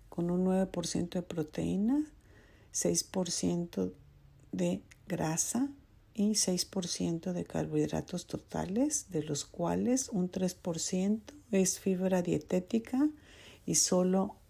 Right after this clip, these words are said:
uno por ciento de azúcares simples.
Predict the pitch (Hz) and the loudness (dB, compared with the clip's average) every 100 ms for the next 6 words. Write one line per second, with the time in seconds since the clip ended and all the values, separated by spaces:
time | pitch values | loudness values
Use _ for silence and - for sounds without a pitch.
0 | - 175 180 185 190 - 202 - 202 175 | -6 0 2 2 0 0 0 2 0 0
1 | 170 - 202 190 151 135 - - 175 165 | -2 -4 -4 -2 -2 -2 -4 -2 0 2
2 | - 226 233 226 202 - - | 2 4 4 2 -4 -4 -8